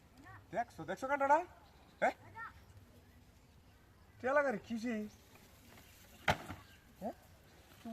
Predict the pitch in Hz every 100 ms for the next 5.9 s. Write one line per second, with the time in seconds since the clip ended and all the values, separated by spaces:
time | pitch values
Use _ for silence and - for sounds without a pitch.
0 | 233 208 214 269 294 226 190 156 135 117
1 | - - - - - - - - - -
2 | - 240 196 277 220 185 240 214 208 190
3 | 165 247 - - - - - - - -
4 | - - - - - - - - - -
5 | 233 233 262 294 285 277 262 226 233